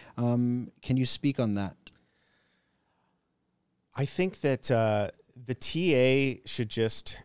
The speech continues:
Speaker 2: e-, especially macro T A, uh, there's kind of, like, short-term trading T A, which is a, a topic all in of itself
Speaker 1: Yeah.
Speaker 2: that, you know, is, is not appropriate for a podcast 'cause it's very visual. But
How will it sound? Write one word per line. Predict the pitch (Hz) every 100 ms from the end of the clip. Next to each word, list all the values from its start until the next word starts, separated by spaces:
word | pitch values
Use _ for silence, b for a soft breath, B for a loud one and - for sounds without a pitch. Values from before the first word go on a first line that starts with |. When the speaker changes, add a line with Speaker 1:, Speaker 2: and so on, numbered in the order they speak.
| -
Speaker 2:
e-, | 120
especially | 127 - - 160 202
macro | 175 104 98 - 90
T | - -
A, | 58 - - _ -
uh, | 92 90 -
there's | 104 104
kind | 120 113
of, | 104
like, | 101 92 - _ _ -
short-term | - 117 - - 107 98
trading | 110 110 110
T | 110 113
A, | 104 104
which | 98 98
is | 95 87
a, | 92
a | -
topic | - 104 104 -
all | 90
in | 90
of | 85 82
itself | - 85 78 104
Speaker 1:
Yeah. | 95
Speaker 2:
that, | 85 -
you | 87
know, | 71 73
is, | 76 -
is | 98
not | 87 90
appropriate | 87 - - 76 -
for |
a | 73
podcast | - 69 82 - -
'cause | 90 80
it's |
very | - 85
visual. | 82 82 85 82 78 -
But | 95